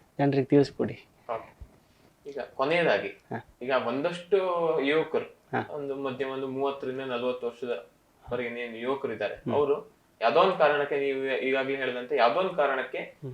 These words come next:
Speaker 2: ಬೆಂಗಳೂರು ಸೇರಿದಂತೆ ಸಾಕಷ್ಟು ಹೊರಗಡೆ ಹೋದವ್ರು ನಮ್ಮ ಭಾಗದ ಸಾಕಷ್ಟು ಜನ ಇದ್ದಾರೆ.
Speaker 1: ಹ್ಮ್.
Speaker 2: ಯಾವ್ದೋ ಒಂದು ಹಂತದಲ್ಲಿ
Speaker 1: ಹ್ಮ್.
Speaker 2: ಬರ್ಬೇಕು ಅಂತ ಅನ್ಸಿದ್ರು
Speaker 1: ಹ್ಮ್.
Speaker 2: ಮತ್ಯಾವ್ದೋ ಕಾರಣಕ್ಕೆ
Speaker 1: ಹ್ಮ್.
Speaker 2: ಅವ್ರು ಅಲ್ಲಿ ಅದನ್ನ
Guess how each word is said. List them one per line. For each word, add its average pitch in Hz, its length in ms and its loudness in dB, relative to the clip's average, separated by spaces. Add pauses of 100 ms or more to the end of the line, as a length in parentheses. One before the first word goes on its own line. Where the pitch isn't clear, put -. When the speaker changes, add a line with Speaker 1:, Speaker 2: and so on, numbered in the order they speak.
Speaker 2:
ಬೆಂಗಳೂರು 127 540 -4
ಸೇರಿದಂತೆ 120 560 -6
ಸಾಕಷ್ಟು - 440 0
ಹೊರಗಡೆ 127 460 0
ಹೋದವ್ರು 143 400 -2
ನಮ್ಮ 123 180 -4
ಭಾಗದ 117 340 -2
ಸಾಕಷ್ಟು 123 380 0
ಜನ 120 60 -2
ಇದ್ದಾರೆ. 131 380 -6
Speaker 1:
ಹ್ಮ್. 117 120 -4 (320)
Speaker 2:
ಯಾವ್ದೋ 156 280 10
ಒಂದು 208 580 6 (280)
ಹಂತದಲ್ಲಿ 160 560 6
Speaker 1:
ಹ್ಮ್. 127 520 -8
Speaker 2:
ಬರ್ಬೇಕು 190 440 6
ಅಂತ 202 140 2
ಅನ್ಸಿದ್ರು 170 480 0
Speaker 1:
ಹ್ಮ್. 123 300 -8 (100)
Speaker 2:
ಮತ್ಯಾವ್ದೋ 220 480 8
ಕಾರಣಕ್ಕೆ 147 560 4
Speaker 1:
ಹ್ಮ್. 127 360 -6
Speaker 2:
ಅವ್ರು 175 140 2
ಅಲ್ಲಿ 180 200 6
ಅದನ್ನ 175 400 2